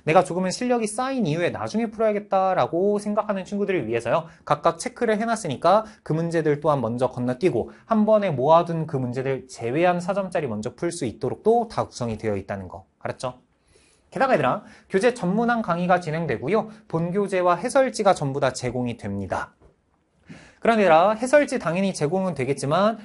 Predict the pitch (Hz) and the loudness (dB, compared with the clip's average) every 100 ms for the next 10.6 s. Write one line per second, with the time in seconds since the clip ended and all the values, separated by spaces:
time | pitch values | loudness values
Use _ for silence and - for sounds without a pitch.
0 | - 254 294 285 - 151 165 156 139 117 | -8 0 2 2 2 2 2 2 2 0
1 | - 185 151 151 190 185 185 202 196 190 | 2 2 2 2 2 0 -2 -2 0 0
2 | 170 165 156 147 113 117 160 254 247 - | 0 0 2 2 2 0 2 2 0 -2
3 | 226 226 220 - 139 139 139 160 220 220 | -4 -2 -4 -4 -4 -2 -2 0 0 -2
4 | - 156 165 139 120 175 156 151 143 139 | 0 2 2 -2 -2 0 0 -2 -2 -4
5 | 113 110 - 127 156 214 214 - - - | -4 -4 -2 -2 0 -2 -6 -16 -20 -8
6 | 180 202 226 220 214 214 - - 160 226 | -2 0 2 2 0 -2 -6 -4 0 0
7 | 233 233 202 131 160 180 170 170 - 254 | 0 0 2 2 2 -2 -4 -6 -4 -2
8 | 233 240 208 214 208 180 165 139 160 170 | -2 -2 0 -2 -2 -4 -4 -6 -6 0
9 | 165 143 107 107 160 151 143 117 117 117 | 0 2 0 -2 -4 -4 -4 -4 -4 -4
10 | 110 180 143 147 190 | -2 -2 -2 -2 -2